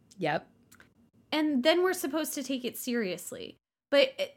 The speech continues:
Speaker 2: t-, things like Title nine don't really work unless you take them seriously regardless of who's doing the smooching.
Speaker 1: Right.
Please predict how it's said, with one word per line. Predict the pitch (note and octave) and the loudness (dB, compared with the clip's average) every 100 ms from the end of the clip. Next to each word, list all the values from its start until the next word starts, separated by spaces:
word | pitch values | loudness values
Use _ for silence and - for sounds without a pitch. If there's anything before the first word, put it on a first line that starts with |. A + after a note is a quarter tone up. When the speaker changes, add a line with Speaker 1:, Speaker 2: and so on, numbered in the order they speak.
| A#3+ | -8
Speaker 2:
t-, | - - - | -2 -2 -2
things | E4 F4 F#4+ | 0 0 2
like | F4 | -2
Title | - D#4+ C#4 | 2 4 4
nine | B3 A#3 A#3 A3+ A3 | 4 4 4 2 -2
don't | G#3+ | -2
really | F3+ G#3 | -2 -2
work | G3+ G#3+ A3 G3+ - | -2 0 2 0 -4
unless | G3 G#3 G#3 G#3+ - | -6 -2 -2 -2 -2
you | A3+ | -4
take | G#3+ G3+ G3+ | -4 -4 -4
them | G#3 G3+ | -4 -4
seriously | G#3+ F#3 F#3 G3+ F#3+ | -4 -4 -4 -6 -6
regardless | F3+ F#3 E3+ F3 F#3 - | -4 -2 -2 -2 -4 -4
of | E3+ F3 | -10 -10
who's | G3+ F3+ - | -8 -8 -6
doing | E3+ E3+ | -8 -8
the | D#3+ | -10
smooching. | - - - - - - - _ _ _ - | -10 -10 -12 -14 -16 -18 -20 _ _ _ -8
Speaker 1:
Right. | G#3 B3 F4+ C#4+ - - - | 4 8 8 6 4 -4 -4